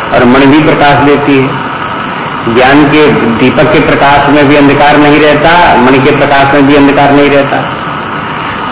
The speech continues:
ऐसे ही ज्ञान के प्रकाश में भी अंधकार विद्या नहीं रहती, संसार नहीं रहता,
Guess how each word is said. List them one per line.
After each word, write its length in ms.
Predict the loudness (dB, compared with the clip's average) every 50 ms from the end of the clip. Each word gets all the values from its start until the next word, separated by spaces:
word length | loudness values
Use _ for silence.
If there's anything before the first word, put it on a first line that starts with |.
| -2 0
ऐसे 220 | 0 0 2 2
ही 80 | 2 2
ज्ञान 400 | 2 2 2 2 2 2 2 2
के 80 | 0
प्रकाश 500 | 0 0 0 0 0 0 0 0 0 0
में 160 | 0 0 2 2
भी 80 | 2 2
अंधकार 460 | 2 2 2 2 2 2 2 2 2
विद्या 320 | 2 2 2 2 2 2
नहीं 180 | 2 2 2 2
रहती, 300 | 2 2 2 2 0 0
संसार 460 | 0 0 0 0 0 0 0 2 2
नहीं 180 | 2 2 2 2
रहता, 320 | 2 2 2 2 2 2